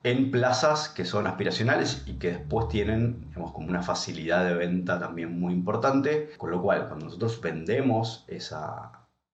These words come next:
ese, ese inmueble, ¿sí?, ese, ese activo de real estate, es cuando nosotros pagamos los retornos al inversor, tanto de capital como de intereses. Eso para un plazo de renta final, ¿sí? Te puedo decir, si, si elegiste una renta mensual,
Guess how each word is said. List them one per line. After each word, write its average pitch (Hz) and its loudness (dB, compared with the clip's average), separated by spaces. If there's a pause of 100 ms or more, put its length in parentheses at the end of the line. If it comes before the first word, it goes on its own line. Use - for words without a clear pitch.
(300)
ese, 76 -10
ese - -10
inmueble, 92 0
¿sí?, 104 -6
ese, - -12 (180)
ese - -14
activo 90 0
de - -8
real 85 -6
estate, 127 -2 (280)
es - -18
cuando 85 -2
nosotros 87 -4
pagamos 82 2
los 78 -12
retornos 82 -6 (280)
al - -10
inversor, 78 -2
tanto 78 -2
de 76 -2
capital 78 0 (240)
como - -8
de - -10
intereses. - -8 (640)
Eso 123 2
para 90 4
un 82 -4
plazo 87 2
de 76 2
renta 80 0
final, 82 2
¿sí? - -8
Te - -8
puedo 73 -6
decir, - -8
si, 78 -12
si 76 -8
elegiste 95 0
una 90 2
renta 92 2
mensual, 87 2